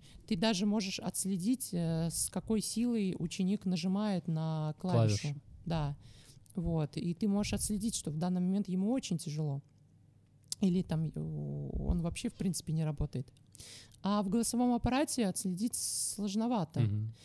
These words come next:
Speaker 1: И ученику, собственно, легче обучаться, видя свою руку, да, и видя клавиатуру.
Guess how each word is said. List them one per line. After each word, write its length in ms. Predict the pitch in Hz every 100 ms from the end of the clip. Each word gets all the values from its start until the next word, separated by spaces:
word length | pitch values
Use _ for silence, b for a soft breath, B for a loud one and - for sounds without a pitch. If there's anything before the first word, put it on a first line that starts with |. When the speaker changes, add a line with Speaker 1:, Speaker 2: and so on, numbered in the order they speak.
| B B B B -
Speaker 1:
И 220 | 220 240
ученику, 420 | 240 - 302 359
собственно, 340 | 349 - - 208
легче 300 | 180 - 170
обучаться, 760 | 160 - 165 151 - 160 147
видя 420 | 165 170 247 190 208
свою 400 | - 208 208 214
руку, 320 | 269 339 226
да, 240 | 156 190
и 60 | 202
видя 220 | 180 180
клавиатуру. 720 | 208 180 180 190 - 196 147